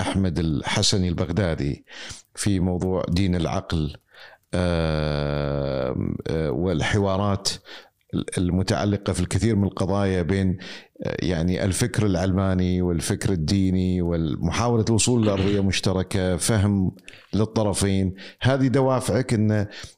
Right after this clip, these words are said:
إن لا يبقى المثقف، آه، مترفعًا عن ثقافة مجتمع إذا كان يريد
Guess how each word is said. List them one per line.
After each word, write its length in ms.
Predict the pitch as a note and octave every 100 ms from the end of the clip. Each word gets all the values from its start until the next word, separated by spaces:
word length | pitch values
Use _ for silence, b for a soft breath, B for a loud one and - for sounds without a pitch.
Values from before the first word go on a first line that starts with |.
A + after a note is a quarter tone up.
| _
إن 260 | A2 A2+ A2
لا 220 | A2 B2
يبقى 320 | C3 B2+ -
المثقف، 800 | A#2 G#2+ G2 A2+ - A2 G2 -
آه، 180 | G2+ G2
مترفعًا 840 | F#2+ G#2 - A2+ A2+ A#2 F2+ G2+ G2+
عن 400 | E2 G#2 G#2 G2 F2+ B B -
ثقافة 720 | A#2+ - A2+ A2 G#2+ G#2+ - - - -
مجتمع 800 | G2+ G#2+ G2 - A2+ A2 E2+ G#2+
إذا 240 | A#2+ A2+
كان 380 | G#2 C3+ C3 C3+
يريد 400 | A#2 A#2 B2+